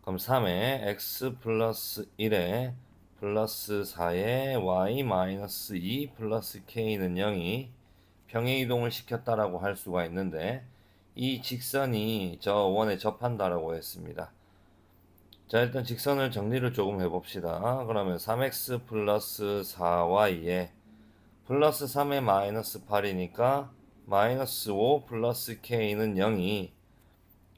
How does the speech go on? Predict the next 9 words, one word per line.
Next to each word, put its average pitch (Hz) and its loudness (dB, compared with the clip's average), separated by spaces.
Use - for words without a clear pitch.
원의 107 4
중심 101 -2
삼, 120 -2
마이너스 104 2
이하고의 98 0
거리를 95 0
D라고 110 4
했을 87 -6
때 98 -6